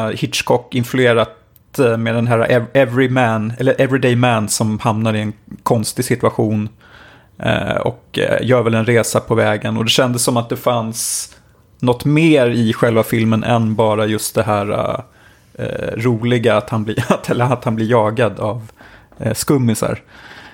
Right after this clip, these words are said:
Eh, och liksom Finchers nittiotal är väl helt makalöst nu när man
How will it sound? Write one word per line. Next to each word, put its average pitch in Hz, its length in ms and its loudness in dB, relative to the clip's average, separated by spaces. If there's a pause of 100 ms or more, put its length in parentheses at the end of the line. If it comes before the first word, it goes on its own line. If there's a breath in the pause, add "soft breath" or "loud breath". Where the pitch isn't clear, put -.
(280 loud breath)
Eh, - 800 -6 (640)
och 120 220 2
liksom 135 200 2
Finchers 147 520 2
nittiotal 147 680 2
är 113 80 2
väl 117 160 2
helt 117 340 2
makalöst 131 680 2
nu 113 120 0
när 110 120 0
man 107 300 -2